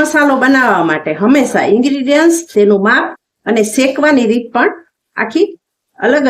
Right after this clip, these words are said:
જ હોય છે. અને એ રીતે બનાવીએ ને તો માર્કેટ જેવો ચાટ મસાલો તૈયાર થાય છે.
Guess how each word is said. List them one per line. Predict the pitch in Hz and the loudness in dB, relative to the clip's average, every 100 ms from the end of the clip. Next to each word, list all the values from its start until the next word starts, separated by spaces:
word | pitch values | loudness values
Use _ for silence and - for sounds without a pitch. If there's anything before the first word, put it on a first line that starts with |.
| 214 | 2
જ | 196 | 2
હોય | 196 196 | 2 0
છે. | 330 - | -4 -2
અને | 208 - | 0 2
એ | 220 | 2
રીતે | 269 285 269 | 2 0 0
બનાવીએ | 320 349 381 339 | 2 2 2 0
ને | 165 170 - | -2 -6 -6
તો | 208 180 | -4 -2
માર્કેટ | 208 208 294 - | -2 -2 -4 0
જેવો | 226 220 214 | 0 0 -2
ચાટ | 185 180 | -4 -2
મસાલો | 170 170 220 - - | -4 -2 -2 -2 -4
તૈયાર | 170 151 131 - | -2 0 -2 -4
થાય | 127 131 | -8 -6
છે. | 139 | -8